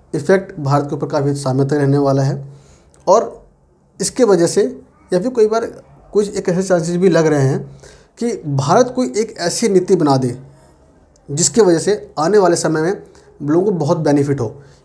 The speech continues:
या फिर हो सकता है कोई कृषि क-, जब ये जो कब कृषि आंदोलन चल रहा है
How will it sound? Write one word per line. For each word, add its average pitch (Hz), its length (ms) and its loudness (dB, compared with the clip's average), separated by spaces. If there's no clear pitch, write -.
या 170 180 4
फिर 220 140 2
हो 190 120 2
सकता 190 140 -2
है 208 80 2
कोई 208 160 -2
कृषि 190 280 -2
क-, 170 320 -4
जब 175 380 -2
ये 170 140 4
जो 185 140 4
कब 170 180 -4
कृषि 180 280 -2
आंदोलन 156 400 0
चल 143 180 0
रहा 131 100 2
है 143 200 -2